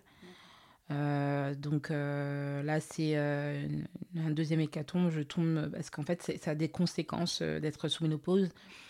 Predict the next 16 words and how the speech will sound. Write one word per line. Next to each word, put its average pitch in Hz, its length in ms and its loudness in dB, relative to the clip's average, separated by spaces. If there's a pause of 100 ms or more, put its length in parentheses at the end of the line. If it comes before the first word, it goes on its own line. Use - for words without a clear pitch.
(340)
Après - 160 -2
m'avoir 165 200 4
mis 165 100 4
sous - 120 -2
ménopause, 190 640 10 (140)
euh, 147 920 0
voilà, 147 240 -2
tout - 140 -10
de - 40 -12
suite, 180 280 -4
on 156 160 0
me, 151 460 0 (180)
on - 20 -4
me, 151 260 -4 (120)
on - 60 -4
me, 151 180 -4